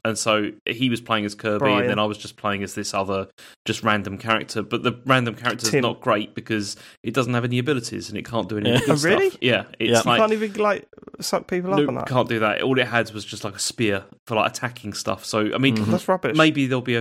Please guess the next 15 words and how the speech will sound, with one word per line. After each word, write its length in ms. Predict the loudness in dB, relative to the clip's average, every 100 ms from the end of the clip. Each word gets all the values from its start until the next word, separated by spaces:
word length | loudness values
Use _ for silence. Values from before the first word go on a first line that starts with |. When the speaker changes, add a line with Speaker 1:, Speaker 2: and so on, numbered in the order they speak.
| -2
Speaker 1:
a 80 | -4
bit 160 | -4 -4
more 180 | 0 -2
of 80 | -2
a 40 |
choice, 460 | -6 -6 -4 -6 -6 -2
um, 240 | 0 0
when 100 | -2
it 120 | -4
comes 280 | -4 -6 -6
to, 200 | -4 -4
like, 200 | -4 -6
the 60 | -4
main 200 | -4 -4
game. 200 | -6